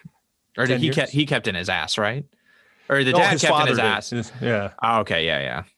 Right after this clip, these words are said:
Speaker 2: But he obviously had to transfer it to his ass when
Speaker 1: Yeah,
Speaker 2: the dad
Speaker 1: exactly.
Speaker 2: died.
Speaker 1: I was
Speaker 2: So,
Speaker 1: like, there was a
Speaker 2: and
Speaker 1: lot, there was some transfer from metal from, you know.
Speaker 2: A-, ass to ass, uh, transfer. <laughs>
Speaker 1: Yeah.
Speaker 2: Jesus.
Speaker 1: Um, <laughs> so anyway, uh, I don't think, yeah, I think I'm glad the way it turned out. I,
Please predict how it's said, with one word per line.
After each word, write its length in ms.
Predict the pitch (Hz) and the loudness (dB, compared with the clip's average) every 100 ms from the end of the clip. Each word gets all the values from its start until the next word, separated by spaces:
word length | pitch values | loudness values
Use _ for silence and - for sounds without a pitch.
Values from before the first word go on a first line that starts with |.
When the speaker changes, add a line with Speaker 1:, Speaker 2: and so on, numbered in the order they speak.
| _ _ - | _ _ 0
Speaker 2:
But 200 | 190 175 | 0 4
he 160 | 190 220 - | 4 4 2
obviously 460 | 156 196 190 170 | 2 2 2 2
had 100 | 151 | 2
to 60 | 139 | 2
transfer 440 | - 147 143 143 | 0 2 2 0
it 80 | 123 | 0
to 80 | 113 | 0
his 200 | 143 127 | 0 2
ass 260 | 117 113 - | 2 0 0
when 100 | 123 | -2
Speaker 1:
Yeah, 100 | 95 | 0
Speaker 2:
the 40 | 92 | 0
dad 40 | 110 90 | 2 2
Speaker 1:
exactly. 380 | 117 113 98 95 | 2 0 -2 -8
Speaker 2:
died. 60 | - | -2
Speaker 1:
I 100 | 127 | 0
was 80 | 123 | 2
Speaker 2:
So, 80 | 104 | 2
Speaker 1:
like, 180 | 101 104 | 0 0
there 60 | 117 | 2
was 100 | 117 | 2
a 20 | |
Speaker 2:
and 80 | 113 | 2
Speaker 1:
lot, 180 | 113 | 2
there 80 | 107 | 2
was 220 | 113 110 | 0 -2
some 140 | 107 104 | -4 -2
transfer 520 | - 117 104 - 87 | 0 -2 -2 -4 -4
from 300 | - 101 107 | -2 -6 -2
metal 340 | 113 107 98 | 0 0 0
from, 220 | 98 98 - _ | -2 -6 -6 _
you 100 | 110 | -6
know. 260 | 76 73 90 _ _ _ - | -2 -2 -6 _ _ _ -6
Speaker 2:
A-, 220 | 123 131 147 | -4 -2 0
ass 220 | 143 - | 0 0
to 160 | 151 | 0
ass, 280 | 131 131 - | 2 0 0
uh, 260 | 127 113 104 - | 0 0 -2 -8
transfer. 440 | - 117 107 110 - - - | -4 -2 -2 -6 -10 -16 -20
<laughs> 260 | - - - | -8 -4 -2
Speaker 1:
Yeah. 120 | 143 - | -2 -2
Speaker 2:
Jesus. 420 | 175 160 135 - | -2 -2 -2 -2
Speaker 1:
Um, 280 | 85 90 92 - - 196 - 175 - | -2 -2 -6 -6 -2 0 0 -4 -6
<laughs> 680 | - - - - - - 156 | -20 -20 -18 -16 -10 -8 -2
so 180 | 156 180 | 0 2
anyway, 400 | 202 139 110 98 - | 2 2 2 0 -2
uh, 460 | 123 117 104 101 101 - _ _ _ - | 0 2 2 0 -2 -8 _ _ _ 0
I 60 | |
don't 120 | 202 220 | 2 2
think, 120 | 160 | 2
yeah, 100 | 151 | 2
I 40 | 131 | 2
think 220 | 208 196 | 0 0
I'm 160 | 147 143 | 0 2
glad 300 | 151 151 143 | 2 2 2
the 60 | |
way 160 | 135 123 | 2 2
it 80 | 110 | 2
turned 240 | 120 98 | -2 -2
out. 180 | 85 73 | -2 -2
I, 320 | 95 98 95 | -2 0 -2